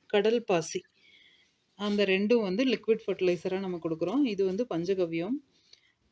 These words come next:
ஆ, நாட்டு மாட்டு, ஆ, ப்ராடக்ட்ஸ் எல்லாத்தையும் நம்ம யூஸ் பண்ணி செஞ்சது. ஒரு லிட்டர் தண்ணிக்கு மூணு மூடி, மேல இருக்க மூடியில பத்து எம் எல், மூணு பத்து எம் எல், மூணு மூடி மிக்ஸ் பண்ணி செடிங்களுக்கு ஸ்ப்ரேவும் பண்ணலாம்,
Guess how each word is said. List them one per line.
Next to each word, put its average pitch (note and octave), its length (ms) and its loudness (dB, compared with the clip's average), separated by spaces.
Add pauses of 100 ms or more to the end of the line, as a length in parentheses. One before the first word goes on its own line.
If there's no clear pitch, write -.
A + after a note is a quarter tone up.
(160)
ஆ, F#3 320 -2
நாட்டு G3+ 380 0
மாட்டு, F#3+ 320 -2 (1400)
ஆ, F3+ 400 -6 (260)
ப்ராடக்ட்ஸ் F#3 400 -2
எல்லாத்தையும் E3+ 340 -2
நம்ம E3 440 -4
யூஸ் - 420 -10
பண்ணி F#3 240 -6
செஞ்சது. E3 400 -4 (580)
ஒரு A3 280 8
லிட்டர் B3+ 340 4 (120)
தண்ணிக்கு F#3 360 0 (200)
மூணு A3 400 0 (500)
மூடி, F#3+ 360 -6
மேல F#3+ 240 -2
இருக்க F3+ 220 -4
மூடியில E3+ 300 -4
பத்து F3 340 -2
எம் F3+ 160 0
எல், B3+ 120 -4
மூணு F#3 260 -8
பத்து E3 260 -6
எம் E3 140 0
எல், D#3+ 120 -4 (480)
மூணு G#3+ 260 -4
மூடி G#3+ 280 -2
மிக்ஸ் F#3+ 280 -8
பண்ணி C4 400 0 (100)
செடிங்களுக்கு G#3+ 460 2
ஸ்ப்ரேவும் G#3 600 0
பண்ணலாம், F#3 500 -4